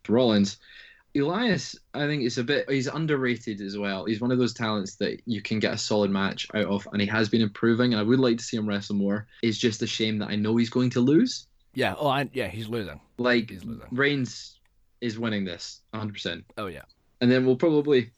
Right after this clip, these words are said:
Speaker 1: continue the feud for another, like, month, and Reigns will win again.
Speaker 2: Yeah, and then shove Reigns into the title picture, have him win at SummerSlam, job's a good 'un.
Speaker 1: Yeah, there we go. But we've, I think we've both got Reigns. So, so far,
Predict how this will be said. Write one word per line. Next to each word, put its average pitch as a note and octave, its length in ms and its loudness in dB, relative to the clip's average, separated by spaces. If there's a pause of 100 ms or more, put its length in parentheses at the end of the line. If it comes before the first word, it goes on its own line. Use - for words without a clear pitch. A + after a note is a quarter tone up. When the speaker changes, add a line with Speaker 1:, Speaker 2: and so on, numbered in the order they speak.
Speaker 1:
continue D3+ 360 -2
the B2+ 80 0
feud A#2+ 400 2
for A#2 120 -2
another, A2 280 2
like, G#2+ 220 2
month, A2 440 -2 (100)
and G#2 460 -2 (500)
Reigns A2+ 340 2
will A2 80 4
win G2+ 140 2
again. F2+ 340 -6
Speaker 2:
Yeah, F#2+ 240 -10
and G#2+ 140 -8
then G2+ 280 -6
shove G#2+ 360 -8
Reigns G#2+ 220 -4
into A2 200 -10
the A2+ 80 -14
title C#3 240 -4
picture, E3+ 560 -4
have F3 160 -6
him C3+ 80 -4
win G2+ 160 -8
at F2+ 60 -14
SummerSlam, G#2 600 -8
job's F2+ 260 -12
a F2+ 40 -10
good D2 160 -14
'un. D2+ 140 -16 (280)
Speaker 1:
Yeah, A2 200 -2 (240)
there A#2 220 0
we A2 100 0
go. G2 180 -4 (320)
But C3+ 280 2 (280)
we've, C3 200 2
I C3 100 0
think C#3+ 120 -2
we've C3+ 120 -2
both D3+ 160 0
got - 160 -2
Reigns. C3 300 0
So, C3 100 0
so B3+ 260 0
far, F2+ 440 -6